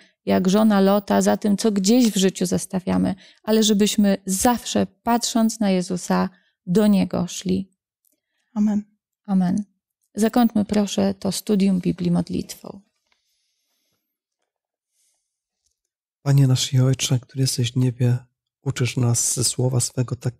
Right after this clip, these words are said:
Speaker 3: wiele, pokazując, co powinno być najważniejsze w naszym życiu, jakie kierunki powinniśmy wybierać, jak postępować na co dzień.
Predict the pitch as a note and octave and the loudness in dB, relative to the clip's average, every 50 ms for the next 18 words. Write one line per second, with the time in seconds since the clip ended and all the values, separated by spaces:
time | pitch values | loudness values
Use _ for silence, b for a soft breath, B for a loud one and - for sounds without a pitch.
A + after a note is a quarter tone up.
0 | - - C#3+ C3 C3 C3 C3+ - _ _ _ _ _ _ _ _ _ _ _ _ | -4 -2 0 0 2 0 -2 -2 _ _ _ _ _ _ _ _ _ _ _ _
1 | _ _ _ _ _ _ _ _ _ _ _ _ _ _ _ _ _ _ _ _ | _ _ _ _ _ _ _ _ _ _ _ _ _ _ _ _ _ _ _ _
2 | _ _ _ _ _ - - - C#3+ C3+ C3 C#3+ D#3 D#3 D3 D3 - - - - | _ _ _ _ _ -12 -4 0 0 2 4 6 6 6 4 4 2 0 -2 -2
3 | - - - - - D#3 D3+ D3 D3 C#3+ C#3 - - _ _ _ _ _ _ _ | -2 -4 -4 -4 0 2 2 4 4 2 2 -2 -4 _ _ _ _ _ _ _
4 | _ _ _ _ _ _ - C3+ C3 C#3+ C#3 C#3 C3 C3+ C3 - - C#3+ C3+ B2 | _ _ _ _ _ _ -4 0 2 4 4 4 4 2 0 2 2 2 2 2
5 | C3 B2+ B2 C#3+ C#3 D3 C#3+ - C3 A#2 B2+ B2+ B2 - C3 B2+ A#2 B2 B2 A#2+ | 2 2 2 2 2 2 2 2 0 2 2 0 0 2 0 0 0 0 -2 -2
6 | - - A#2 B2 B2+ - _ _ _ _ _ _ _ _ _ _ _ _ b b | -2 -4 -2 -2 -2 -4 _ _ _ _ _ _ _ _ _ _ _ _ b b
7 | b b b - B2+ - C#3+ - - - B2+ C3+ C#3 C#3+ - C3+ - - C3 C#3+ | b b b -6 -6 -6 -6 -10 -4 -2 0 2 2 0 0 -4 -6 -2 0 0
8 | C#3 - - C#3+ B2+ B2 - B2 B2 C3 B2+ C3 C3 B2+ C#3 C#3 - - - B2+ | 0 0 -2 -4 -4 -4 -4 -2 0 2 2 2 2 2 0 0 -2 -2 -2 -2
9 | A#2 - - C#3 - - - B2+ A#2+ - C3 A#2+ B2+ C#3+ D3+ E3 - - - - | -2 -2 -6 -14 -8 -4 -2 -2 -2 0 -2 0 0 -2 -2 -4 -6 -10 -14 -10
10 | C#3+ B2+ A#2 - - B2 A2+ - C3+ C3+ C#3+ D3+ | -8 -8 -8 -8 -8 -10 -8 -6 -6 -6 -6 -6